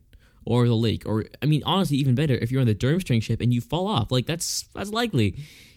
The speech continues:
You can just put on the Bubblehead Charm and you're good. Like, you, you, you aren't gonna sink to the bottom and die. You're gonna, you're gonna put on that Bubblehead Charm and you're going to live. Now, that is, of course, assuming that the mer people don't decide to do something about it, but at the, at the same time, if you're just on the surface, I don't know if they would,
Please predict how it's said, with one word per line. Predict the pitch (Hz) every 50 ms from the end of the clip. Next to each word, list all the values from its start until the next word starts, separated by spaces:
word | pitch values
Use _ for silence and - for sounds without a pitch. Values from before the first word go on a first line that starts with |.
| _ _
You | - -
can | 190 196
just | 202 185 170
put | 185 190
on | 190 180
the | 170 156
Bubblehead | 131 151 170 170 175 170 160 147
Charm | - - 185 180 175
and | 165
you're | 160 165 156
good. | 120 - 170 196 131 95 101
Like, | 107 110 110 113
you, | 135 139
you, | 139 139 143 156
you | 147 143 143 143 147 151 143 143 170
aren't | 175 180 180
gonna | 156 135 131
sink | 127 - - 156 147
to | -
the | 131 123
bottom | 107 123 127 135 123
and | 117 107 104
die. | 107 117 139 131 110
You're | 104 107 110
gonna, | 120 120 110 107 107 - - - - - -
you're | _ - 117 113
gonna | 120 117 104
put | 98 - 113
on | 117 127
that | 131 117 104
Bubblehead | 98 95 98 113 113
Charm | - - 95 98 98 98
and | 95 98
you're | 92 - 120
going | 110 - 98 104 110
to | - - 117 110 98 87 85
live. | - 104 117 123 110 - - - - - - - - - - - 147 135 -
Now, | 120 117
that | 120 120 123
is, | 120 113
of | 113
course, | 110 - 131 117
assuming | 120 110 - 131 135 131 123
that | 117 113 113 110
the | - 131 110
mer | 98 104 123 139 131
people | - 143 123 117 117
don't | 104 95 113 127
decide | 117 113 104 117 110 110
to | 117
do | 110 117
something | 113 - 120 107 98
about | 95 92 90 90 90
it, | 92 -
but | 107
at | 104 -
the, | - 85 - 101
at | 107
the | - 98
same | 95 120 110 107
time, | 104 107 98
if | 95 -
you're | 104 101
just | - -
on | - 123 107
the | 107
surface, | - - 190 208 208 - 196 196 190
I | 185
don't | 185 190
know | 185 185 180
if | 175
they | 170 170 170 170
would, | 170 175 165 139 117 107 101